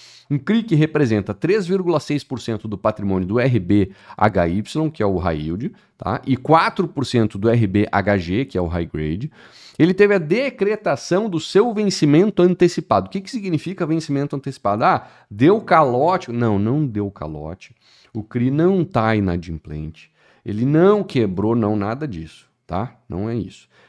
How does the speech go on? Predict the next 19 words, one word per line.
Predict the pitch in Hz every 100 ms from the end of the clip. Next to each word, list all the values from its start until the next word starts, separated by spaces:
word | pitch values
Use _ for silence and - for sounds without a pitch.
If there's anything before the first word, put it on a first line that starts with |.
| _
Vencimento | - 143 - 123 135 147 123
antecipado | 104 101 - - 101 110 120
é |
o |
seguinte, | 120 117 82 - - _ _ _ _ _ -
eh, | 92
por | 87 147 151
que | 151 175
que | 151
foi, | - 135 135 98 - -
eh, | 101 92 85
declarado, | 90 82 95 95 110 92 110 95 78 71 73 _
né, | 101 143
decretado | 92 85 107 92 113 120 98 80 76 _ _
esse | 107 110 117
vencimento | 101 107 113 90 95 98 104 -
antecipado? | 104 113 107 - 76 76 _ _ _ _ _ _ _ _ _ _ _
O | 101 101 101
contrato | 101 165 151 143 135 90 73